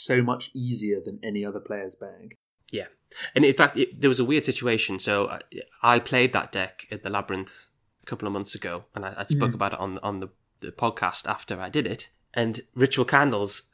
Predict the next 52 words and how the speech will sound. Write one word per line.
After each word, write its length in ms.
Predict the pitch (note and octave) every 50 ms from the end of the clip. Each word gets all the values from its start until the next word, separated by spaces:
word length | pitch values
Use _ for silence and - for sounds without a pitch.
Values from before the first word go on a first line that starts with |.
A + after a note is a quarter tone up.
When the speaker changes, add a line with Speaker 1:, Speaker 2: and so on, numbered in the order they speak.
| - - -
Speaker 2:
had 320 | B2+ A#2 - A#2 A2+ - - _ _
gone 260 | - C3 C3 C#3+ C#3
from 220 | B2+ - B2+ A2 G#2+
being 180 | A#2 G#2+ G#2
a 60 | G2+
card 480 | F#2+ - - B2 A2+ G#2 G2 F#2+ F#2+ - - -
when 140 | - A#2 A2+
it 80 | -
first 240 | - B2+ A#2 A2 -
came 160 | - A#2+ G#2+
out 100 | G#2 G2
to 80 | F#2 -
people 160 | - A#2+ G2 A#2
being 220 | - A#2 A2+ A#2+
interested 400 | D#3 D#3+ E3 F3+ E3+ - - C#3
in, 220 | F3+ F#3+ A3 G#3+ -
and 100 | B2+ A#2+
then 140 | A2+ A2 A2
realising 580 | A#2 A2+ A2+ A#2 A2+ A2+ A2 G#2+ A2+ A2 A2 -
it 80 | - G2+
doesn't, 220 | A#2+ A#2 A2+ - - _ _ _
it 60 | - A#2+
doesn't, 180 | C3 A#2+ - A2+
the 100 | A#2+ A#2
maths 300 | A2+ A#2 A#2+ - - -
don't 120 | - A#2+
really 140 | G#2 A#2 B2
stack 320 | - - - B2 - - C#3+
up 100 | C3 -
on 120 | C#3+ C#3+
it, 240 | D#3 D#3 - - - _ _ _ _ _ _ _ -
especially 460 | - - - C#3+ B2+ - - B2 B2+
for 120 | B2 B2
Speaker 1:
Mm. 80 | A2 G#2+
Speaker 2:
losing 280 | A2+ A#2+ A2+ A#2 A2 G2+
the 60 | G2+
slot 440 | - - - A2+ F2 - - - - - _ _ _ _ _ _ _
and 380 | - A2 G#2+ G2 F#2+ F#2 - -
Speaker 1:
Yeah. 180 | - A2 A2 G#2+
Speaker 2:
having 120 | G2+ G2+
to 80 | F#2 F2+
put 140 | - - G#2+
it 60 | -
in 100 | G2 G2+
your 100 | F#2 F2
deck, 340 | - G#2 F2 E2 - - - _ _ _ _ _
s-, 200 | - - - - - -
maybe 340 | A2+ B2 A#2+ A#2 A2 A2
something 280 | G#2+ - B2+ D#2 F#2+ G#2
you 80 | G#2 G#2
put 180 | - - -
in 300 | - G#2 G2 G2 F#2+ G2